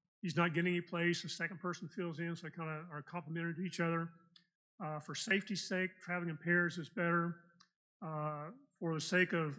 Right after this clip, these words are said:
of, um, of a witness for what's going on, it's better to have two.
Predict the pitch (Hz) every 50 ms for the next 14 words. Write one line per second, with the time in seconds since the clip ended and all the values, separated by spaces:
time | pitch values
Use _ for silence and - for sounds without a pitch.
0 | - 185 165 156 151 147 - 160 156 151 147 143 143 143 143 - _ _ _ _
1 | _ _ _ _ _ _ _ _ - _ _ _ - 165 156 156 147 151 170 175
2 | 190 165 - 170 156 165 160 - - 196 175 170 160 156 160 165 165 170 170 170
3 | 170 165 - - _ _ _ _ _ _ _ _ _ - 165 - - 185 170 165
4 | 151 143 156 147 143 - - 160 160 160 160 160 156